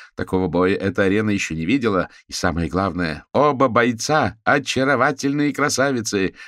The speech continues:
Встречайте наших героинь!" Заиграла музыка, какая-то восточно-тягучая, при этом довольно ритмичная.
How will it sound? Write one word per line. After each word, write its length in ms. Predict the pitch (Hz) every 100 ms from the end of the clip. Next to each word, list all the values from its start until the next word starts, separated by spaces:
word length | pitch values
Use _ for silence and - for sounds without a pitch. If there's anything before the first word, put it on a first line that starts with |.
| -
Встречайте 680 | - 185 190 - 147 113 120
наших 400 | 104 104 98 95
героинь!" 560 | 85 92 92 87 76 - _ _ _ -
Заиграла 500 | 85 95 73 73 69
музыка, 560 | 67 - 98 - - 87 _ _ _ - - -
какая-то 480 | 85 90 92 - 85
восточно-тягучая, 1400 | 87 - - 92 - - 85 - 76 85 90 - 87 82
при 200 | - 73
этом 220 | 73 71
довольно 320 | 76 76 73
ритмичная. 760 | 65 62 82 80 - 76 76